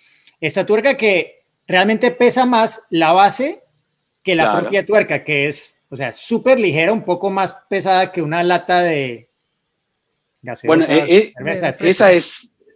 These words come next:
Speaker 2: de magnesio, una, una, una aleación de, com-, compuesta por magnesio forjado, eh, por
Speaker 1: No
Speaker 2: lo
Speaker 1: sé.
Speaker 2: menos eran así hasta,
Speaker 1: No sé si esta
Speaker 2: hasta
Speaker 1: es de
Speaker 2: ahora.
Speaker 1: aluminio. Tiene pinta más
Speaker 2: No,
Speaker 1: de
Speaker 2: pero,
Speaker 1: aluminio, diría yo.
Speaker 2: pero
Speaker 3: Pero
Speaker 2: parece,
Speaker 3: entonces
Speaker 2: eh, pero es, es magnesio,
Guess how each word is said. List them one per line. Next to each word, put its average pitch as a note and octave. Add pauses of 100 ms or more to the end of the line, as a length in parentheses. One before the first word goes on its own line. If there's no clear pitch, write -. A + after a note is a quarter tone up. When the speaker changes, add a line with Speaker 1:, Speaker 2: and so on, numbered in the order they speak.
Speaker 2:
de C3+
magnesio, D3
una, D3
una, C#3+
una C3
aleación B2+
de, C3+
com-, A#2
compuesta B2
por B2
magnesio B2+
forjado, A#2+ (480)
eh, G#2
por G#2+
Speaker 1:
No A2
Speaker 2:
lo A2
Speaker 1:
sé. B3
Speaker 2:
menos G3+
eran A#2+
así C3+
hasta, A2
Speaker 1:
No -
sé B3
si A#3
esta B3+
Speaker 2:
hasta G3
Speaker 1:
es C3
de C#3
Speaker 2:
ahora. A#2
Speaker 1:
aluminio. - (320)
Tiene G3+
pinta A#3+
más A#3
Speaker 2:
No, E3
Speaker 1:
de A#3
Speaker 2:
pero, D#3
Speaker 1:
aluminio, B2+
diría C#3
yo. C#3 (100)
Speaker 2:
pero D3
Speaker 3:
Pero C#3
Speaker 2:
parece, D#3+
Speaker 3:
entonces E3
Speaker 2:
eh, -
pero E3
es, E3+
es E3+
magnesio, E3+